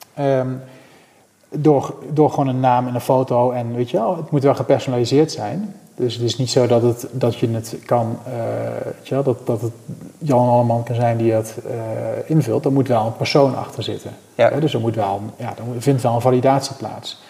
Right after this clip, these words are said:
Speaker 1: Weliswaar
Speaker 2: Ja.
Speaker 1: online. Het is niet zo dat wij gewoon al die mensen op kantoor krijgen.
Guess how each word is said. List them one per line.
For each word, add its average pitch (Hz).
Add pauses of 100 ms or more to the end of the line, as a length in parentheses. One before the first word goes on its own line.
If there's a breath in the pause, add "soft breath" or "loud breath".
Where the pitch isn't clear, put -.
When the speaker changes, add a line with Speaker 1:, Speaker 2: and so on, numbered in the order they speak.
(140 loud breath)
Speaker 1:
Weliswaar 131
Speaker 2:
Ja. 131
Speaker 1:
online. 131
Het 135
is 117
niet 123
zo 120
dat 113
wij 117
gewoon 117
al 117
die 123
mensen 135
op -
kantoor 113
krijgen. 110